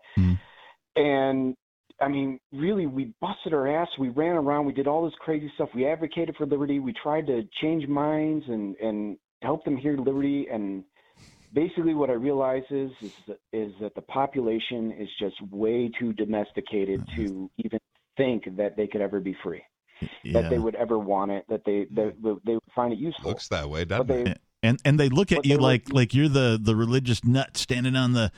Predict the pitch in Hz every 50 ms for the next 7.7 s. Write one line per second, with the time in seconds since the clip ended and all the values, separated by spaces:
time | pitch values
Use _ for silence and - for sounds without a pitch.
0 | - - - - - 110 110 120 113 107 104 101 - 110 101 - - 131 131 127
1 | - 104 127 131 123 104 - - 120 113 110 - - 139 135 123 120 120 113 -
2 | - - 127 131 131 123 123 120 113 113 117 113 113 110 107 104 104 127 123 123
3 | 120 117 120 120 117 117 113 107 127 127 127 120 113 104 120 113 117 120 120 123
4 | 135 165 233 254 - - - _ - 254 277 262 214 - 147 202 - 87 - -
5 | - 98 101 95 - - - - - 92 104 110 - - _ - 107 110 110 110
6 | - 107 104 107 - - 123 110 107 107 104 101 - - 104 95 - 101 104 104
7 | - _ _ _ _ _ _ _ _ _ 107 110 113 -